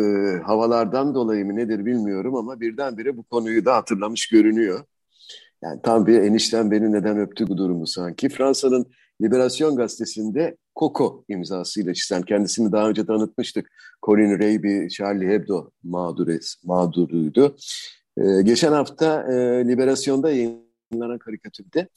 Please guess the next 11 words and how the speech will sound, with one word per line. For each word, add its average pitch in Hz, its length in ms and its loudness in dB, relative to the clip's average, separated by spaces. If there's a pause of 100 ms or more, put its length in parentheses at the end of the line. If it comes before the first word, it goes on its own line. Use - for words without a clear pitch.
(540)
e, 107 720 4
Sincan'daki 139 920 2
insan 151 340 4
hakları 113 400 -2 (140)
ihlallerine 92 640 -2
dikkat 92 300 -2
çekti. - 480 -4 (720)
Ee, 113 360 6 (300)
karikatürde 160 920 4 (180)
yılbaşı 160 500 0
sonrasında 123 840 -4